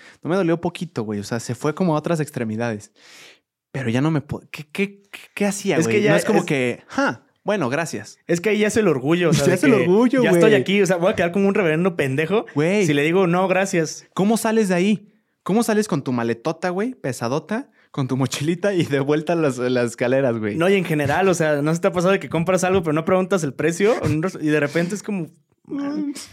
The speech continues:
Speaker 2: pero no, es como, mi mamá
Speaker 1: Pero
Speaker 2: no
Speaker 1: igual
Speaker 2: creó
Speaker 1: la
Speaker 2: un culo.
Speaker 1: Eso,
Speaker 2: La voy a
Speaker 1: güey.
Speaker 2: pagar y, y ya,
Speaker 1: Eso.
Speaker 2: ya veré después si me quedo pobre dos semanas.
Speaker 1: Eso, güey. Lo has
Speaker 2: Pero
Speaker 1: descrito
Speaker 2: es,
Speaker 1: perfecto.
Speaker 2: es por orgullo, güey.
Speaker 1: Ya veré si como atún las próximas dos semanas, pero hoy me quedo aquí.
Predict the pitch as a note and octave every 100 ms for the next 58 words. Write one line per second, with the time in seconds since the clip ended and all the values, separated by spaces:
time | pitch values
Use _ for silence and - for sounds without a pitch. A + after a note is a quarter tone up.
0 | _ _ - D#3+ D3+ D3+ E3+ F3+ F3+ E3
1 | B2+ C3+ - - G#2 _ _ _ B2 C#3
2 | D#3 E3+ - F#4+ - E3+ F3 F3 D3+ C3+
3 | - - F3+ E3+ D3 C3+ B2 C#3 C#3 E3
4 | A#2+ D#3+ C#3 D#3 G#3 B2+ C3+ B2 C3 C3
5 | C3+ A#2 G#3+ A3 A3 A3 G#3+ G3+ E3+ F#3+
6 | F#3+ F#3+ F#3 D3 D3 D#3+ E3 E3 D#3+ D3+
7 | B2 A#2+ A#2 C#3 D#3 D3+ D3+ D3 C#3+ B2+
8 | D#3 E3+ G#3+ G3+ F3+ C3 C#3+ G#3+ E3+ B2
9 | F3+ G#3 G#3 G3+ G3 G3 F#3 F3 F3 E3
10 | D#3+ D#3+ C#3 A#2+ C3+ C3 C3 D#3+ E3 -
11 | B2+ C#3+ E3 C3 E3 F#3+ G3+ D#3 D3+ C3
12 | C#3+ B2+ - -